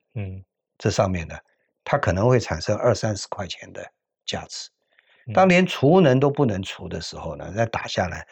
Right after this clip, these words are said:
Speaker 2: 要去做回收的话呢，可能有十块到五块的价值。
Speaker 1: 嗯哼。
Speaker 2: 所以今天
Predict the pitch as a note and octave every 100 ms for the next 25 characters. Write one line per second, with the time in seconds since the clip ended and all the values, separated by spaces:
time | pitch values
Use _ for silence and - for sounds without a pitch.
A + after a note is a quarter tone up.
0 | - _ A2+ - A2+ G#2 - E2+ F2+ -
1 | F#2+ E2+ - E2 - _ _ _ G2+ F#2
2 | A2 F#2 - - F#2 - A2 F2+ F2 -
3 | - - - - F2+ - - - _ A2
4 | F#2+ G2 F2+ _ - - - - - F#3
5 | G#3 G3+